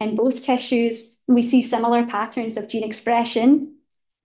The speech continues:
Um, and so the data also integrate and merge relatively well.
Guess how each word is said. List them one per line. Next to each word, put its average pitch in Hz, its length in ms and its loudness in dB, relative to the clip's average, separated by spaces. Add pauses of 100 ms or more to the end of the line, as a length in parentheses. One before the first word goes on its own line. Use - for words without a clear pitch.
(360)
Um, 226 540 2
and 240 140 2
so 233 320 2
the 233 160 0
data 254 420 -2
also 233 440 -4
integrate 226 580 -8
and 226 160 -6
merge 226 460 -6
relatively 220 640 -6
well. 262 440 2